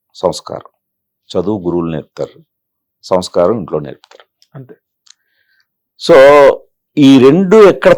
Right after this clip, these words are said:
Speaker 1: తేడా కొట్టినా సరే ఈ అడాలసెన్స్ ఏజ్ డిస్టర్బ్ అయ్యి వాడు చాలా ప్రమాదకరమైన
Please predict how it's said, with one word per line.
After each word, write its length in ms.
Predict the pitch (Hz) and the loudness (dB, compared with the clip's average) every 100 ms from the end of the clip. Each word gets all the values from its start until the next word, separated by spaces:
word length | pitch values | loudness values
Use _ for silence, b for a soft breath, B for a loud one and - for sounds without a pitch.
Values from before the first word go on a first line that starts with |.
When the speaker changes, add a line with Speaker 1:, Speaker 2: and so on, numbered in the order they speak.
| - | 2
Speaker 1:
తేడా 240 | 156 160 139 | 4 4 2
కొట్టినా 280 | 127 - 101 - | -2 -4 -6 -6
సరే 180 | 82 120 285 _ _ _ _ _ _ _ _ _ _ _ 113 | -6 -6 -8 _ _ _ _ _ _ _ _ _ _ _ -4
ఈ 160 | 117 | 2
అడాలసెన్స్ 560 | 104 120 120 123 104 101 | 4 4 2 -4 -6 -4
ఏజ్ 240 | 92 87 104 82 71 - - | -4 -6 -6 -6 -8 -14 -12
డిస్టర్బ్ 360 | - - 82 - | -8 -6 -8 -8
అయ్యి 260 | 73 190 196 _ _ _ _ _ _ - | -12 -14 -16 _ _ _ _ _ _ -2
వాడు 220 | 98 143 113 - _ _ _ _ _ _ _ - | 0 2 -2 -6 _ _ _ _ _ _ _ -6
చాలా 100 | 101 92 | -4 -4
ప్రమాదకరమైన 580 | 92 101 98 98 90 | -4 -4 -4 -4 -6